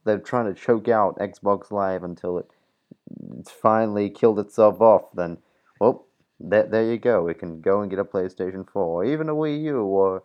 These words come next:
Steam box, on Ouya. I, I don't, I don't give a crap. They can do whatever the hell they want.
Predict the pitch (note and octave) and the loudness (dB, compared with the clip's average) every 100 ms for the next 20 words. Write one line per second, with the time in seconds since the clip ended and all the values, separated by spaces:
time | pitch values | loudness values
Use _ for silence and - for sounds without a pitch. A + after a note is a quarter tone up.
0 | _ _ _ - C#3+ C3+ A#2 G2 F2 - | _ _ _ -6 -4 -2 -2 0 -2 -4
1 | G#2 G#2 G#2 G#2 B2 A#2 F#2+ - G#2+ - | -8 -6 -6 -2 -2 0 -4 -2 -4 0
2 | C3+ C#3+ C3+ - D3+ D3+ D3 C#3 G#2+ - | 0 -2 -4 -4 -2 -4 -4 -2 -2 0
3 | E2+ D#2+ F#2+ G#2 A2+ B2 A#2+ A#2 G2 E2+ | -2 -2 -4 -4 -4 -2 -2 -2 -4 -4
4 | - B2 B2+ C3 B2+ B2+ G2+ - | 0 -2 0 0 0 -4 -4 -8